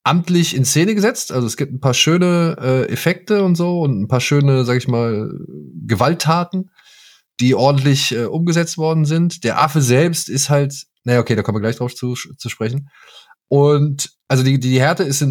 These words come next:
meiner Ansicht nach in Ordnung. Die Laufzeit, ja, ist auch, geht auch ab. Wie gesagt, ich finde halt, man merkt schon, dass sie sich halt mehrere Dinge haben einfallen lassen, warum diese Situation nicht schneller gelöst wird. Und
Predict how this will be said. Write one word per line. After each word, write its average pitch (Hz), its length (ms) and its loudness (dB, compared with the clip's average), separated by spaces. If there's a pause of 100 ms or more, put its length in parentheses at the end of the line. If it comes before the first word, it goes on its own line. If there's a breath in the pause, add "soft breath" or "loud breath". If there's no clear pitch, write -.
(120)
meiner 143 220 0
Ansicht 143 260 0
nach 131 140 0
in 117 120 0
Ordnung. 160 640 0
Die 127 160 -2
Laufzeit, 147 1300 0
ja, 131 720 0
ist 127 200 -4
auch, 165 280 -4
geht - 180 -6
auch 170 240 -2
ab. 160 280 -4 (320 soft breath)
Wie 127 80 -2
gesagt, 139 280 2
ich - 120 -6
finde 151 320 2
halt, 135 320 0 (300)
man 131 140 -2
merkt 143 280 2
schon, 156 440 2
dass 139 140 4
sie 131 100 0
sich 131 200 0
halt 131 260 0
mehrere 127 460 0
Dinge 143 260 0
haben 131 220 0
einfallen 131 500 0
lassen, 123 380 0
warum 127 680 2
diese 113 240 -4
Situation 120 640 0
nicht 117 160 -4
schneller 143 300 0
gelöst 143 400 0
wird. 156 160 -8 (880 soft breath)
Und 143 720 2